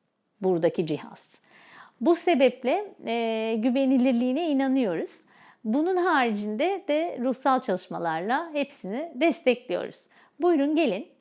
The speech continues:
e, bir bakın bakalım biz neler yapıyoruz gerçekte. E, bakalım hangisi içinize sinecek, hangisi size iyi gelecek.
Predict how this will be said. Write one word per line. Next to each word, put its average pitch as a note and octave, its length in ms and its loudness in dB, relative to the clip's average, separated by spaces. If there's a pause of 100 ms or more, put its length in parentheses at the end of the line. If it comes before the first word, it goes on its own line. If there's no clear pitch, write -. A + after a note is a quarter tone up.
(380)
e, G#3 360 -4
bir C4+ 180 2
bakın D4 280 2
bakalım A3+ 400 0
biz C#4+ 140 -2
neler C#4+ 340 2
yapıyoruz F3 540 -2
gerçekte. E3+ 640 -2 (500)
E, F#3+ 560 -2
bakalım D4 420 2
hangisi C#4+ 440 0
içinize F3+ 440 -4
sinecek, F3 520 -4
hangisi C4+ 400 0
size F#3 320 -2
iyi F#3 240 -4
gelecek. D#3+ 500 -2